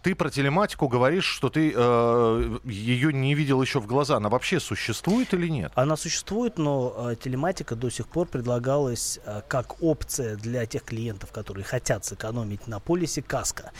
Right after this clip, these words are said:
Speaker 2: А, осаго, как правило, у нас, э, вот телематика с осаго у нас не была нигде связана. А, соответственно, если действительно будут какие-то механизмы, э, узаконенные, которые позволят, например, э, снижать, э, страховым компаниям,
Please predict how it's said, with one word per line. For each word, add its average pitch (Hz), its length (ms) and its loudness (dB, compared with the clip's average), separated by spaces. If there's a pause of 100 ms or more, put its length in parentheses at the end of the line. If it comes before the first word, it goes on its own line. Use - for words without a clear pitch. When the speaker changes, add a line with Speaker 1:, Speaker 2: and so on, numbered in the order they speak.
(280)
Speaker 2:
А, 117 380 -4
осаго, 156 640 2
как 110 180 -12
правило, 147 360 0
у 120 100 -4
нас, 131 480 -6
э, 104 340 -10
вот 117 120 -12 (280)
телематика 156 400 0
с - 80 -4
осаго 143 260 0
у 131 40 -2
нас 127 200 -4
не 131 120 -2
была 123 220 0
нигде 113 180 -6
связана. 85 440 -10 (420)
А, 131 240 4
соответственно, 147 500 0
если 139 380 0
действительно 123 500 -6
будут 123 340 -2
какие-то 113 360 -6
механизмы, 113 720 -2 (340)
э, 107 320 -4
узаконенные, 127 640 0
которые 120 300 -6
позволят, 127 580 0
например, 113 540 -8
э, 101 260 -8
снижать, 131 680 -2
э, 95 400 -10 (760)
страховым 135 380 -2
компаниям, 117 520 -2